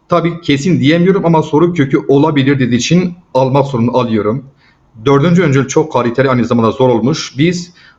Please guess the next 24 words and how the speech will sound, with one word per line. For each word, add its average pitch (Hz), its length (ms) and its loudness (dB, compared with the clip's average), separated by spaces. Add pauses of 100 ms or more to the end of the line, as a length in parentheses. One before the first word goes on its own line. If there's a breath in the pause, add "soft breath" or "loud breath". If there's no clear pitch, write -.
(140)
al 185 220 0
yuvarı 165 300 2
çekirdeksiz 135 640 -2
kavram 139 420 0
memeli 127 300 0
içindir. 175 600 0
Fakat 143 360 -2
burada 151 420 0 (640 soft breath)
P'nin 190 320 2
altında 127 680 0
dış 175 220 -2
gelişme 127 360 0
yazıyor. 110 400 0
Biz 160 180 -2
halbuki 160 320 -2
klasik 131 340 -2
olarak 131 300 0
memelilerden 127 800 0 (380 loud breath)
iç 180 260 -2
döllenme, 170 640 0
iç 180 200 -2
gelişme 123 360 0
yazıyoruz. 113 440 -2
Fakat 165 500 -2